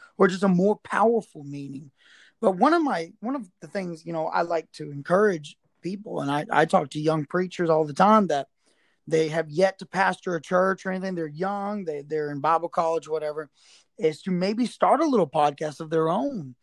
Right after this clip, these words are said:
you know, start at least having just a little, you know, devotional, um,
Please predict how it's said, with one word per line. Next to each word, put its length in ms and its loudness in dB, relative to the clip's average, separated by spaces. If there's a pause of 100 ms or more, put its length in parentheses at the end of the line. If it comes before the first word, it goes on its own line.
(380)
you 140 -6
know, 160 -2
start 340 0
at 100 0
least 220 0
having 300 4
just 120 -12
a 40 0
little, 480 6 (300)
you 100 -4
know, 120 -2
devotional, 1120 -4
um, 400 -10